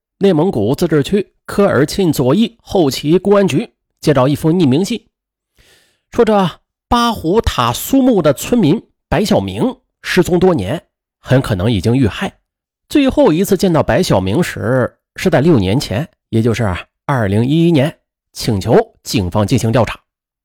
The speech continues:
接到这起事关人命的报案，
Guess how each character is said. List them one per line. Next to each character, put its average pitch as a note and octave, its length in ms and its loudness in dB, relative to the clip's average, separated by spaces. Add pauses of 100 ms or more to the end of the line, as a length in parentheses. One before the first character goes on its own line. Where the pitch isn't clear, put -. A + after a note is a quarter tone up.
(680)
接 G#3+ 160 0
到 F#3+ 160 2
这 G3+ 160 2
起 D#3 420 0
事 F3 280 -2
关 F#3+ 200 2
人 B2 160 2
命 A3 240 4
的 D#3 80 2
报 F3 180 4
案， G#3 140 0